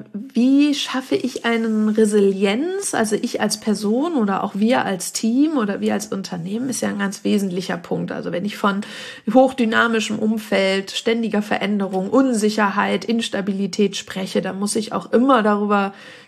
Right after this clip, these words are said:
mir im Klaren sein, wie bleibe ich denn standhaft, wie bleibe ich gesund, ne? Wie bleibe ich resilient, innerlich stark.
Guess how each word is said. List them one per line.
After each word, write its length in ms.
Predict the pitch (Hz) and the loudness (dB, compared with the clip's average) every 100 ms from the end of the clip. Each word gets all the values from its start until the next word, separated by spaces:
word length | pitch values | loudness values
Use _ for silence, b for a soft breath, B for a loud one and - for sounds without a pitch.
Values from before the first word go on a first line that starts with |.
| - | -4
mir 180 | 196 202 | 0 2
im 140 | 190 | 0
Klaren 320 | 175 196 202 | -2 0 0
sein, 200 | 185 185 180 | 0 -2 -2
wie 80 | |
bleibe 300 | 180 180 196 196 | -2 -2 -2 -4
ich 120 | - | -6
denn 140 | 175 | -8
standhaft, 720 | - - 196 208 190 175 - _ | -8 -6 -6 -6 -8 -10 -20 _
wie 100 | 208 | -2
bleibe 280 | 185 190 190 | 0 0 -2
ich 120 | - | -2
gesund, 760 | - 170 165 226 202 160 - - | -2 2 6 6 6 0 -6 -4
ne? 220 | 185 233 | 0 0
Wie 80 | 202 | 0
bleibe 240 | 190 196 190 | 0 2 0
ich 160 | 185 | -2
resilient, 640 | 202 180 180 175 185 202 196 | -2 0 0 -2 -2 -2 -2
innerlich 480 | - 190 180 175 - | -4 -2 -2 -4 -4
stark. 440 | 190 185 180 175 | -2 0 -2 -6